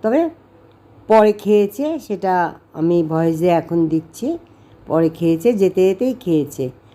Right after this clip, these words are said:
আর হোটেলে যে ভাত খেয়েছে। চলে এলাম কলকাতা থেকে কালিম্পং, এটা হলো স্টার্লিং হোটেল, ফাইভ স্টার। তো এর,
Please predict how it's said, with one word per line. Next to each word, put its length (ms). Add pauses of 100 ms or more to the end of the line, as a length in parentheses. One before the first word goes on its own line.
(140)
আর 160
হোটেলে 380
যে 140
ভাত 200 (100)
খেয়েছে। 420 (800)
চলে 340
এলাম 500
কলকাতা 500
থেকে 540 (600)
কালিম্পং, 720 (520)
এটা 260
হলো 200
স্টার্লিং 580
হোটেল, 500 (520)
ফাইভ 200
স্টার। 480 (680)
তো 80
এর, 260